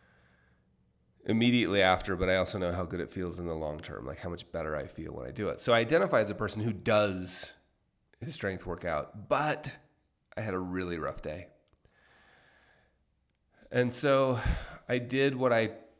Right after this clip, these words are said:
try to do when I absolutely don't feel like doing workout. I take a micro action.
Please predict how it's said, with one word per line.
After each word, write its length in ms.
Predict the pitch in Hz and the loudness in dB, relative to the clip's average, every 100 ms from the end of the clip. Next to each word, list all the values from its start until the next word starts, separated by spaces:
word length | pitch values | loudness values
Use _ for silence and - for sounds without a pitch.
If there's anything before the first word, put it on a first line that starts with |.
| _ _ _ | _ _ _
try 560 | - - 110 107 117 123 | -12 -8 0 4 6 4
to 100 | 110 | 2
do 400 | 87 90 85 87 | 0 -2 0 0
when 240 | 107 98 | 0 0
I 280 | 90 92 90 - | 0 -2 -2 -2
absolutely 560 | 98 98 - - 92 98 | 0 0 -2 -6 -4 -2
don't 220 | 95 80 | -2 -4
feel 160 | 92 85 | -6 -4
like 180 | 82 | -4
doing 240 | - 85 82 | -6 -8 -6
workout. 400 | 101 107 - - - _ _ _ _ _ _ _ _ _ _ _ _ _ | -6 -6 -8 -8 -16 _ _ _ _ _ _ _ _ _ _ _ _ _
I 460 | - 92 92 92 90 - | -2 0 0 -2 -4 -10
take 240 | - 90 | -10 -8
a 60 | 90 | -4
micro 360 | 85 87 85 | -4 -4 -2
action. 380 | 73 65 - - | -2 -2 -8 -16